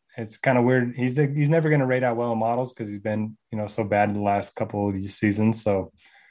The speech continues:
uh, I would include him in my M M E player pool.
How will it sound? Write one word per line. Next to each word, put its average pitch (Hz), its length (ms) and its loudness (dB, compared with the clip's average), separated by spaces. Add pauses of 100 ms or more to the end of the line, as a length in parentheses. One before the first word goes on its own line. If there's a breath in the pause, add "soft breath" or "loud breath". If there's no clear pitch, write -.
(240 soft breath)
uh, - 20 -2
I 110 200 4
would 143 120 6
include 139 300 6
him 131 140 6
in 127 100 6
my 117 160 4
M 120 100 6
M 120 160 4
E 117 80 2
player 117 300 0
pool. 117 480 -4